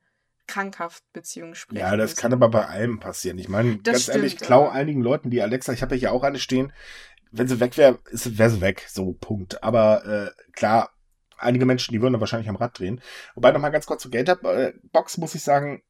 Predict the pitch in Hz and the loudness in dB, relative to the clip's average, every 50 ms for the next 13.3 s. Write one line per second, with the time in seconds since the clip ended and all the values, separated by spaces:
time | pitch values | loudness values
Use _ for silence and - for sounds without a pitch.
0 | _ _ _ - 120 123 - - 226 220 196 180 - - 185 185 226 190 151 147 | _ _ _ -4 -4 -4 -4 -4 -6 -6 -4 -6 -4 -4 -4 -4 -4 -6 -6 -8
1 | 131 - - 127 123 123 120 90 95 123 156 185 185 - 127 127 135 135 127 - | -8 -8 -8 -6 -6 -6 -6 -6 -4 -2 -2 -2 -2 0 0 2 2 0 -2 -4
2 | - 120 127 127 123 180 165 - - 139 147 156 - - - _ _ _ _ _ | -10 -8 -8 -6 -6 -8 -8 -8 -6 -6 -6 -6 -8 -12 -18 _ _ _ _ _
3 | _ _ - 131 127 - - - 170 139 131 135 170 185 - 214 151 - - 131 | _ _ -10 -8 -8 -8 -6 -4 -4 -4 0 0 -2 2 4 2 2 2 0 -4
4 | 120 117 - - - - - 127 - 127 120 120 117 117 117 110 - - 147 156 | -4 -4 -6 -8 -6 -6 -6 -6 -6 -4 -4 -2 -2 -2 -2 -4 -2 0 0 0
5 | - - 92 - - 107 - - - 107 147 190 - _ - - - - - - | 0 -4 -8 -10 -12 -14 -12 -8 -8 -8 -8 -10 -14 _ -20 -20 -20 -20 -20 -20
6 | _ _ _ _ - 135 139 139 135 135 135 135 135 135 131 - _ _ _ _ | _ _ _ _ 0 2 2 4 2 0 -2 -2 -4 -4 -6 -8 _ _ _ _
7 | - 131 131 131 - 127 - - 110 101 - 98 101 95 - 113 104 - 101 - | -12 -10 -10 -2 0 0 0 0 -4 -6 -6 -8 -10 -8 -6 -8 -8 -8 -10 -8
8 | - 107 113 139 - - _ _ _ _ _ _ _ _ - - - 240 139 - | -4 -2 -2 -2 -4 -8 _ _ _ _ _ _ _ _ -14 -4 0 2 2 2
9 | - - 233 220 - 131 131 127 131 127 131 123 - 139 135 - 127 127 127 127 | 2 -2 -6 -2 2 4 6 6 6 4 2 0 0 0 0 0 -4 -6 -6 -6
10 | 123 - 135 160 - 131 113 - 120 - - 147 139 131 127 120 123 120 - 139 | -2 -2 -2 -2 -2 -4 -8 -8 -10 -14 -14 -14 -10 -8 -6 -6 -6 -6 -6 -8
11 | 147 - - 98 95 92 104 - - 92 - - 107 - - 104 104 - _ _ | -8 -8 -10 -12 -12 -12 -12 -14 -16 -14 -8 -8 -8 -8 -8 -10 -14 -16 _ _
12 | _ _ - - 98 - 135 147 - - 135 - - 135 131 127 117 107 - - | _ _ -16 -14 -4 0 0 0 0 0 -6 -10 -6 -4 -2 -2 -2 -4 -4 -6
13 | 147 - - 107 - - | -6 -6 -6 -8 -10 -10